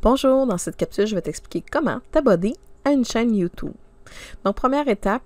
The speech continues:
tu dois te connecter à ton compte Google. Donc ici, je rentre mon compte Google du centre de service. Donc, une fois que c'est fait, tu accèdes à YouTube, soit en tapant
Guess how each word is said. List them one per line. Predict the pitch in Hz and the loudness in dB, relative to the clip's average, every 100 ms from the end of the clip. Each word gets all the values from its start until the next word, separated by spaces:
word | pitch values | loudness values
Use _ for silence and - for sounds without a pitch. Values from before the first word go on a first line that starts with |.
| _ - | _ -20
tu | - 214 | -10 -6
dois | 214 208 214 | -2 2 0
te | - | 0
connecter | 165 214 190 - 240 | -2 0 -2 -2 -6
à | |
ton | 226 165 | -4 -6
compte | - 202 208 - 170 | -4 -6 -6 -12 -12
Google. | - 180 156 127 285 - _ - | -6 -2 0 0 -4 -10 _ -10
Donc | 175 - | -10 -10
ici, | - 214 | -8 -6
je | 185 | -4
rentre | 190 185 | -4 -4
mon | 135 | -6
compte | - 185 - - | -6 -8 -8 -8
Google | 185 180 175 170 - - | -4 0 0 0 -6 -14
du | 185 269 | -8 -6
centre | - 196 | -4 -4
de | 165 | -6
service. | - 123 143 170 285 - - - - - - - - - - - - - - - - - - - - - - - | -8 -8 -6 -6 -8 -12 -18 -20 -20 -20 -20 -20 -20 -20 -20 -20 -20 -20 -20 -20 -20 -20 -20 -20 -20 -20 -20 -4
Donc, | 185 214 | -2 0
une | 226 | 2
fois | 269 | 2
que | - | 0
c'est | - 208 | -2 -4
fait, | - 202 277 - - | -2 -2 -2 -6 -20
tu | - 233 | -2 0
accèdes | 220 359 381 | 0 -2 0
à | 233 | 0
YouTube, | 190 185 - 170 165 | 0 -4 -2 -2 -2
soit | - 339 403 | -6 -2 0
en | 233 | 0
tapant | - 180 - 214 | 0 -2 0 -2